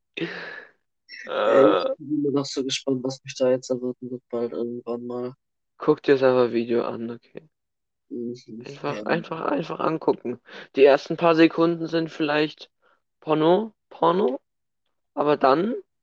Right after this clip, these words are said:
Speaker 2: dann wird's lustig. Es ist kein Porno eigentlich.
Speaker 1: Dann erklär mal, worum es da geht. Ich meine, wir haben anstößige Inhalte eh an, hab ich vorhin in Einstellungen gesehen.
Speaker 2: Ah ja, aber das, das wär, glaub, über diesen anstoßigen Inhalten.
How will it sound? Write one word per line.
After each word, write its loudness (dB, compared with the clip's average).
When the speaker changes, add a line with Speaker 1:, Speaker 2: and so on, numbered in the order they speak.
Speaker 2:
dann 0
wird's -6
lustig. -6
Es -8
ist -2
kein 2
Porno 4
eigentlich. -2
Speaker 1:
Dann 4
erklär 6
mal, 8
worum 6
es -8
da 2
geht. 2
Ich -6
meine, 0
wir -2
haben 0
anstößige -2
Inhalte 0
eh 6
an, 0
hab -4
ich -18
vorhin -2
in -4
Einstellungen -2
gesehen. -2
Speaker 2:
Ah -6
ja, 4
aber 4
das, 0
das -2
wär, 6
glaub, 4
über 4
diesen 0
anstoßigen 2
Inhalten. -2